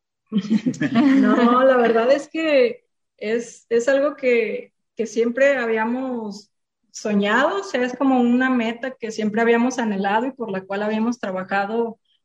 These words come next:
también bastante, pues, en pulir nuestro sonido, en mejorar muchísimas cosas y, y tener la oportunidad de presentarnos ahí es algo muy, muy asombroso. Así que vamos a estar, pues, mañana,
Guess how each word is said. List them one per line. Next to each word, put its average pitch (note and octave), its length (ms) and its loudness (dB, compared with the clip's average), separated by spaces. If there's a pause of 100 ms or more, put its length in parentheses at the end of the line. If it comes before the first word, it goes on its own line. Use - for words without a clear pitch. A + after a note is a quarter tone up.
(160)
también G#3 360 2
bastante, A#3 520 -2
pues, A3 280 -6
en G3 300 -6
pulir G3 260 -2
nuestro G3+ 240 -4
sonido, A3 540 2
en A3+ 80 0
mejorar G#3 380 -4
muchísimas A#3 580 -4
cosas C4 480 -4
y, G#3+ 340 -4
y G#3+ 180 -4
tener A3+ 280 0
la C#4 80 0
oportunidad A#3 540 -2
de B3+ 120 -4
presentarnos A3+ 720 -6
ahí A3+ 340 -4
es A3 460 -6
algo A3 440 2
muy, A3 440 4
muy B3 240 2
asombroso. A3 640 -6 (400)
Así G#3+ 160 -12
que - 100 -4
vamos A#3+ 160 0
a A#3 40 0
estar, A3+ 480 2 (120)
pues, A3 200 -6
mañana, G#3+ 600 -2